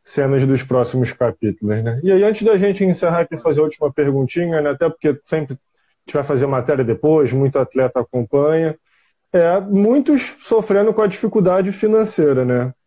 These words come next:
Você, Geraldo, como é que tem feito? Tem alguma dica pra dar? É, enfim, pessoal que agora que,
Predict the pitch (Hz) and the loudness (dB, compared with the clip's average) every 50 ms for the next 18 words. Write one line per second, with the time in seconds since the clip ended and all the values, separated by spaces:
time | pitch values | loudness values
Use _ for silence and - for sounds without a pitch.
0 | _ _ - 180 202 214 190 196 - 208 226 202 185 180 170 165 185 190 190 175 | _ _ -2 2 2 2 0 2 2 2 2 4 2 2 2 2 2 0 0 -2
1 | 156 - 165 160 170 180 - _ - 160 139 127 - - 147 151 165 170 165 160 | -2 -2 -2 -2 -2 -4 -4 _ -2 -2 -2 -4 -2 -2 0 2 4 4 2 2
2 | 160 - 156 151 139 139 - _ _ _ _ _ _ _ _ _ _ _ _ - | 0 0 -2 -2 -2 -4 -10 _ _ _ _ _ _ _ _ _ _ _ _ -20
3 | - _ _ 180 165 160 160 156 151 147 139 127 120 147 139 151 135 - 143 131 | -20 _ _ -2 0 0 0 0 0 0 0 0 -2 0 0 0 -2 0 0 0
4 | 123 117 104 120 127 139 151 151 147 147 143 135 131 - _ _ _ _ _ _ | 0 0 0 0 0 2 2 2 2 0 0 -2 -4 -8 _ _ _ _ _ _
5 | - 117 120 123 127 127 123 123 120 120 113 107 - _ _ - - - - 165 | -2 0 2 2 2 2 2 2 2 2 0 -2 -6 _ _ -20 -18 -10 -6 -4
6 | 165 151 - - 156 143 131 131 123 131 151 147 143 - 156 147 151 147 - 156 | -4 -4 -2 -2 0 0 0 0 0 0 -2 -2 0 0 0 0 0 0 0 -2
7 | 143 135 135 143 147 147 147 143 143 - 143 143 139 135 120 - | 0 0 0 2 2 2 0 -2 -2 0 2 2 2 2 0 -4